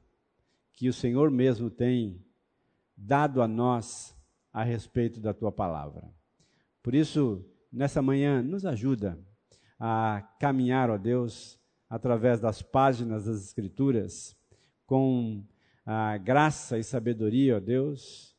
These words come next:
e que, de alguma forma, tu possas, ah, oferecer edificação a cada um de nós através dela.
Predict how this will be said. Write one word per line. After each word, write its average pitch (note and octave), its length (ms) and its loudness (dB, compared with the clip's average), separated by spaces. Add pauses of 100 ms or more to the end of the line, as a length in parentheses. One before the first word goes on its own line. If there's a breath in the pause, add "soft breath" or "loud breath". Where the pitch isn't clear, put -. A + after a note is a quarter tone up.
(260)
e A#2+ 80 -8
que, C#3 520 2 (240)
de A#2 200 0
alguma C#3+ 320 4
forma, A2 800 2 (320)
tu A#2+ 80 -12
possas, C3 800 0 (400)
ah, A#2 300 0
oferecer C3+ 840 4
edificação B2 1040 -2 (560)
a A#2 100 -2
cada B2+ 380 2
um A#2 80 0
de A2 100 -4
nós A2 540 -4 (520)
através G#2 540 -2
dela. E2 400 -8